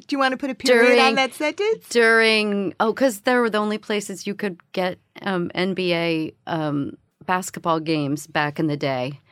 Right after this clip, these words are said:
Speaker 2: 'Cause they didn't
Speaker 1: Oh.
Speaker 2: have those broadcast networks up there in the Canada.
Speaker 1: Got it. So he
Speaker 2: So
Speaker 1: went
Speaker 2: he
Speaker 1: there
Speaker 2: took me,
Speaker 1: for the games
Speaker 2: he
Speaker 1: with
Speaker 2: took
Speaker 1: you.
Speaker 2: me.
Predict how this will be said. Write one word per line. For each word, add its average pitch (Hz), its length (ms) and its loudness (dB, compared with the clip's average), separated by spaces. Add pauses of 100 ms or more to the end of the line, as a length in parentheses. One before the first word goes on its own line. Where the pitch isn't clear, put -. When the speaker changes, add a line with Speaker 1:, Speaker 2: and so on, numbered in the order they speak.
(220)
Speaker 2:
'Cause 220 300 0
they - 140 4
didn't 208 260 4
Speaker 1:
Oh. 190 40 0
Speaker 2:
have 214 320 0
those 165 280 0
broadcast 156 640 -4
networks 147 420 -6
up 151 140 -4
there 175 100 0
in 151 100 2
the 151 80 -2
Canada. 151 600 -2
Speaker 1:
Got 190 220 -8
it. 165 160 -10
So 214 140 -6
he 214 40 -4
Speaker 2:
So 277 300 2
Speaker 1:
went 226 340 -2 (100)
Speaker 2:
he 202 180 0
Speaker 1:
there 175 100 -2
Speaker 2:
took 254 240 2
me, 196 140 4
Speaker 1:
for 170 160 4
the 185 100 -2
games 165 500 -6
Speaker 2:
he 330 140 2
Speaker 1:
with 415 80 4
Speaker 2:
took 415 100 4
Speaker 1:
you. 370 100 0
Speaker 2:
me. 170 320 0